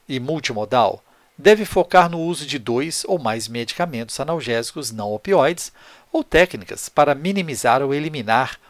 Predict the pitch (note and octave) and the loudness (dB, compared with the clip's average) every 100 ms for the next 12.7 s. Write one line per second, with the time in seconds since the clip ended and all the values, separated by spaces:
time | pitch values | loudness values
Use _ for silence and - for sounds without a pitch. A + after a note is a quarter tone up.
0 | _ C3 C#3+ A#3 G#3+ C#3+ A2 G#2 C3 - | _ -6 -4 -4 -4 -6 -10 -10 -8 -4
1 | B2+ A2+ A#2 - A#2+ D3 A2+ A2+ B2 D3+ | -4 -6 -8 -6 -6 -2 -2 -2 -4 -2
2 | D3+ A#2+ A2+ G#2 F2+ C#3+ G#2 - _ _ | 0 0 0 -8 -2 2 2 0 _ _
3 | _ _ _ _ _ _ _ A#3+ - A3+ | _ _ _ _ _ _ _ 0 2 4
4 | F#3 D3 B2 A2+ A2+ B2+ C3 B2 D3 C#3 | 6 6 6 2 4 4 2 -2 -4 -4
5 | C3 C#3 C3+ C3+ C3 B2 C3 B2 A#2 A2 | -2 0 -2 -2 -2 2 2 2 -4 -8
6 | C3+ A#2 G#2 - D#3+ D#3 C3 - _ _ | -8 -8 -8 -10 -2 0 0 -4 _ _
7 | - - D3+ C#3 C#3 E3 E3 D3 B2+ A#2 | -20 -4 -2 -2 -2 0 0 0 -2 -2
8 | A2+ A#2 A2+ D#3 B2 A#2 A2 - - _ | -4 -6 -4 2 4 2 -2 -12 -14 _
9 | _ - G3 G3 - A3 - F3 D3+ C#3 | _ 4 4 4 -2 -2 0 0 0 -2
10 | C#3 B2 - A#2+ A#2 D#3+ D3 A#2+ A#2+ - | -4 -4 -4 -2 0 4 4 4 0 -8
11 | - _ - B2 A2+ C3 C3+ B2 G#2+ G2 | -14 _ -6 -6 0 2 2 0 -4 -6
12 | B2 B2+ A#2+ A#2 - - - | -2 -2 -2 -8 -12 -10 -10